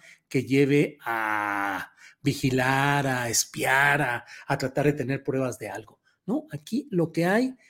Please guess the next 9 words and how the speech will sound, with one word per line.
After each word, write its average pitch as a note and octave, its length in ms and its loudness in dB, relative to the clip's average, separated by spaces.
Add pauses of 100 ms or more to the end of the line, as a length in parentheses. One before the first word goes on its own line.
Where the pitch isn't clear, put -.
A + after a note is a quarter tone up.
(140)
es F3 200 -2
un A3 180 2
relato, D#3 1040 2 (460)
pues A#2 180 -8
diría A#2+ 280 -6
yo, C#3+ 500 -4 (340)
de - 100 -14
vida G3+ 280 -4
doméstica, F3+ 1120 -4